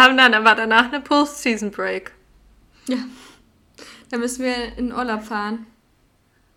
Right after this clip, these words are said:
Speaker 2: Nach
Speaker 1: Und
Speaker 2: Norwegen
Speaker 1: Plätzchen
Speaker 2: oder so.
Speaker 1: essen.
Speaker 2: Und Plätzchen essen
Speaker 1: Zum
Speaker 2: und Alkohol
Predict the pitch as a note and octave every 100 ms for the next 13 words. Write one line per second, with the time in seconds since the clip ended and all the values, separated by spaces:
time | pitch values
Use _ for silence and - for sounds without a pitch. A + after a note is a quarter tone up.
0 | _ A#3 B3+ A#3+ G#3 B3 G#3+ G#3 G#3 G#3
1 | G3+ A3 A3 G#3+ _ _ _ _ B3 B3+
2 | B3+ A#3+ - A3 G#3 G#3+ G#3+ A3 G3+